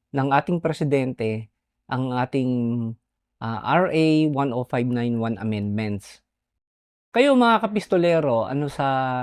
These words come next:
tingin po ninyo? At ano ang magiging komento po ninyo? Ah, mag-comment po kayo down below at, ah, tignan natin kung ano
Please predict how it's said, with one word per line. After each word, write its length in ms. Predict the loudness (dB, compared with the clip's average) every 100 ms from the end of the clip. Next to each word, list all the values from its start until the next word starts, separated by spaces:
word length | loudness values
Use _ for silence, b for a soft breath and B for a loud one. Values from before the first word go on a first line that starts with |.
| -6 -12 -16 -18
tingin 400 | -6 -4 -2 -4
po 160 | -4 -4
ninyo? 400 | -2 -2 -4 -6
At 240 | -10 -12
ano 320 | -4 0 2 2
ang 160 | 0
magiging 480 | 0 0 0 -2 -2
komento 400 | -2 0 -2 -4
po 240 | -6 -4
ninyo? 400 | -4 -4 -4 -6 -10 -16 _ _ _
Ah, 80 | -10 -6
mag-comment 400 | -2 0 0 0
po 160 | -4
kayo 320 | -2 0 2 0
down 320 | 0 -2 0
below 480 | 2 2 2 0 -4 _ _ _ _ _ _ _ _
at, 240 | -8 -2
ah, 400 | 0 0 0 -2
tignan 320 | 0 2 2
natin 400 | 0 0 0 0
kung 160 | -4 -6
ano 160 | -4